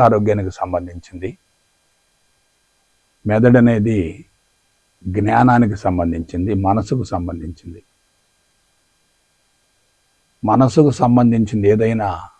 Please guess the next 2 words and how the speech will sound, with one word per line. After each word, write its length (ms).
విలువైంది, 580
సున్నితమైంది, 720